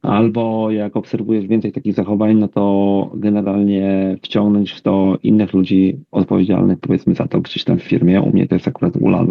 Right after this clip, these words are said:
przeważnie nasza, e, chief people. A, i powiedzieć: „Słuchaj, Ula, e, mamy chyba taki problem w firmie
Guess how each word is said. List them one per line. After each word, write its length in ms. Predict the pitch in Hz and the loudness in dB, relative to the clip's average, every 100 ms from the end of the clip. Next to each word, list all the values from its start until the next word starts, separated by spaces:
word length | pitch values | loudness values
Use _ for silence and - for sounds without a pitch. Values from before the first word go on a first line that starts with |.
| - | -2
przeważnie 400 | - 87 87 87 | -2 0 2 2
nasza, 560 | 90 87 92 90 92 - | 2 0 0 0 0 -2
e, 240 | - 120 90 | -2 -2 -2
chief 180 | - 95 | -2 0
people. 340 | - - 90 131 _ - - - - - _ - - | 0 0 0 -2 _ -20 -20 -18 -20 -20 _ -8 -4
A, 120 | 98 95 _ _ 95 - | -4 -4 _ _ -20 -4
i 100 | - | -2
powiedzieć: 420 | 92 92 95 95 | 0 2 2 0
„Słuchaj, 300 | - 98 95 | 0 0 2
Ula, 500 | 95 95 90 90 90 - _ - | 4 2 2 0 -2 -6 _ -4
e, 340 | 113 92 92 | 0 0 0
mamy 500 | 95 101 104 98 95 - _ - | 0 0 2 0 -2 -4 _ -14
chyba 260 | - 110 107 | -4 0 0
taki 220 | - - | -2 -2
problem 380 | - 90 95 87 | 0 0 0 0
w 60 | |
firmie 360 | - 104 131 | 0 2 2